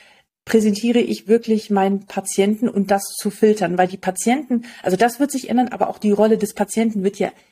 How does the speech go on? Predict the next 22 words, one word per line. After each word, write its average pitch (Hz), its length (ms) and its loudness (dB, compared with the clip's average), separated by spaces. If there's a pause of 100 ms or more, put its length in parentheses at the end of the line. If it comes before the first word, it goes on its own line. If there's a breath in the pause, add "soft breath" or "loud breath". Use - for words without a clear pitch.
(140 soft breath)
viel 277 840 0 (100)
gestärkter 214 800 0
sein. 175 200 -2
Also 196 300 2 (300 loud breath)
ich, - 260 -12
wie, 247 520 0
wie 226 280 2
sehen 240 340 4
Sie 247 240 2
oder 220 260 2
wie 220 160 0
ist - 180 -8
die, 214 180 -6
wird 240 180 -2
sich 226 140 -4
die - 140 -10
Identität 220 840 -2 (1000 loud breath)
oder 208 160 4
die 196 160 0
Rolle, 226 380 4
das 220 160 2
Selbstverständnis 220 720 0